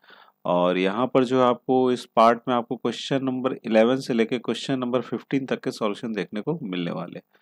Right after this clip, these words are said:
और ये मैं कौन सी बुक की करवा रहा हूँ, ये आपको एक क्वांटि-, क्वांटम कैट बुक है जो कि सर्वेश के वर्मा की है बुक, उसी बुक का आपको यहाँ पे सॉल्यूशन देखने को मिलने वाला है। काफ़ी अच्छी बुक है।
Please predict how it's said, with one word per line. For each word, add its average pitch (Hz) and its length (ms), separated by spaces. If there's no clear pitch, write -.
और 104 120
ये 104 60
मैं 107 140
कौन 113 200
सी 113 140
बुक 117 200
की 123 80
करवा 113 300
रहा 120 100
हूँ, 120 80
ये 113 80
आपको 113 280
एक 117 120
क्वांटि-, 110 380
क्वांटम 113 400
कैट 113 300
बुक 110 220
है 147 120
जो 110 140
कि 110 100
सर्वेश 113 380
के 123 180
वर्मा 110 340
की 110 160
है 107 100
बुक, 107 280
उसी 131 220
बुक 139 220
का 123 80
आपको 113 220
यहाँ 107 140
पे 120 80
सॉल्यूशन 107 400
देखने 95 240
को 156 180
मिलने 82 300
वाला 71 160
है। - 100
काफ़ी 113 260
अच्छी 120 200
बुक 117 260
है। 147 80